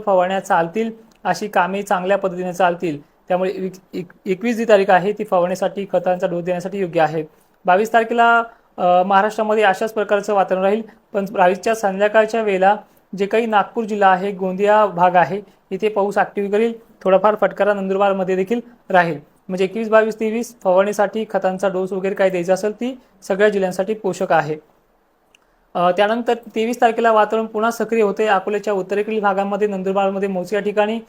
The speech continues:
अ, पाऊस राहील. बाकीच्या जिल्ह्यांत देखील क्लिअर वातावरण आहे. सलग तीन दिवस वातावरण आपल्याला क्लिअर पाहायला मिळते. पण याच टायमिंगला चोवीस तारखेला पुन्हा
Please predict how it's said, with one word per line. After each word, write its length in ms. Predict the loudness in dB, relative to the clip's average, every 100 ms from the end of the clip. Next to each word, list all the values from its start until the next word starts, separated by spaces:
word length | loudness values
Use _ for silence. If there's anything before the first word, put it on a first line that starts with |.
| -20 _ _
अ, 160 | -2 0
पाऊस 320 | 2 0 2
राहील. 160 | 0 2
बाकीच्या 340 | 0 -2 -2
जिल्ह्यांत 260 | 0 0 -2
देखील 200 | -4 -4
क्लिअर 180 | 2 4
वातावरण 280 | 4 2 0
आहे. 240 | 0 -2
सलग 240 | -4 -2 -2 -4
तीन 120 | -2
दिवस 220 | -2 0
वातावरण 240 | 0 0 -2
आपल्याला 260 | 0 -2 -4 _ _ -2
क्लिअर 220 | 0 0
पाहायला 360 | 2 2 2
मिळते. 440 | -2 -4 -2 -4 -6 _ _ 0
पण 180 | 2 4
याच 440 | 4 4 2 -2
टायमिंगला 500 | 0 0 0 4 4
चोवीस 440 | 4 0 -2 0 2
तारखेला 360 | 2 4 2
पुन्हा 500 | 2 0 0 2 2